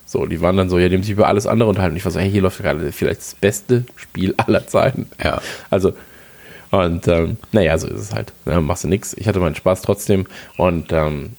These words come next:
Speaker 1: ich mag die ganzen Kleinigkeiten, die bei dem Spiel passiert sind. So als,
Speaker 2: Mhm.
Speaker 1: als, äh,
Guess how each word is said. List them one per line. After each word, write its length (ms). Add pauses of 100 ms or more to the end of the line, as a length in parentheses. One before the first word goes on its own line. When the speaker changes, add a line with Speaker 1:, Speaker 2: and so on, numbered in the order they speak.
Speaker 1:
ich 140
mag 260
die 80
ganzen 340
Kleinigkeiten, 640
die 80
bei 100
dem 120
Spiel 180
passiert 340
sind. 300
So 240
als, 240
Speaker 2:
Mhm. 40
Speaker 1:
als, 300
äh, 480